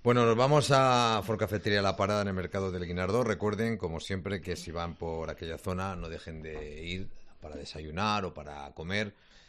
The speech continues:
a Ford Cafetería La Parada. Es un lugar emblemático del Guinardó. Es, de verdad, yo se lo recomiendo. Tienen una terraza muy bonita, donde si les apetece hasta tomar el sol, pueden tomar el sol allí mientras comen o desayunan.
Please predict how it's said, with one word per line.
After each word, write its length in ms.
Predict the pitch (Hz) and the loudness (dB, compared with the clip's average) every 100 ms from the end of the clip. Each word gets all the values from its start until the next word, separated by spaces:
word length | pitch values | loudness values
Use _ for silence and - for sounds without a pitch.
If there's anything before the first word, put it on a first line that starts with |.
| - - | -20 -10
a 120 | 90 | -10
Ford 200 | - 98 | -6 -6
Cafetería 840 | 92 95 85 87 92 85 85 82 80 | -6 -6 -6 -4 -4 -4 -4 -4 -6
La 140 | 82 | -8
Parada. 360 | 85 87 107 113 | -8 -4 -2 -2
Es 120 | - | -6
un 120 | 92 | -8
lugar 340 | 82 82 92 90 | -8 -6 -6 -6
emblemático 800 | 82 80 90 95 90 104 101 90 | -8 -8 -8 -8 -8 -6 -6 -6
del 640 | 82 78 78 76 76 76 | -8 -8 -10 -12 -14 -12
Guinardó. 680 | 85 82 85 95 123 156 - _ _ _ - | -10 -6 -4 0 0 -2 -10 _ _ _ -14
Es, 320 | 90 - - | -12 -12 -10
de 80 | 85 | -8
verdad, 360 | 82 87 76 - - 90 | -6 -6 -6 -12 -20 -12
yo 160 | 90 113 | -6 -2
se 100 | 120 | -2
lo 100 | 98 | -2
recomiendo. 640 | 87 85 82 76 76 76 - - - 82 | -4 -8 -10 -14 -14 -18 -20 -20 -18 -10
Tienen 220 | 95 95 | -6 -6
una 180 | 90 87 | -8 -8
terraza 720 | 87 90 - 101 98 95 - - - 85 | -8 -8 -4 -4 -2 -4 -8 -16 -20 -12
muy 220 | 87 101 | -6 -4
bonita, 600 | 87 95 104 127 131 123 - | -2 -4 -4 -2 -2 -6 -10
donde 300 | 85 82 80 | -12 -12 -12
si 120 | - | -12
les 120 | 78 78 | -14 -12
apetece 360 | 78 90 85 | -10 -8 -6
hasta 240 | 82 87 80 | -6 -8 -6
tomar 240 | 82 85 | -4 -4
el 100 | 80 | -4
sol, 240 | - 87 | -4 -4
pueden 220 | 80 85 78 | -4 -8 -6
tomar 240 | 80 80 | -8 -8
el 80 | 76 | -8
sol 200 | 87 78 | -10 -10
allí 300 | 78 101 110 | -6 -4 -4
mientras 460 | 87 78 78 73 | -4 -8 -10 -12
comen 280 | - 87 87 | -10 -10 -10
o 40 | 80 | -10
desayunan. 600 | 76 85 98 127 156 | -10 -8 -6 -2 -4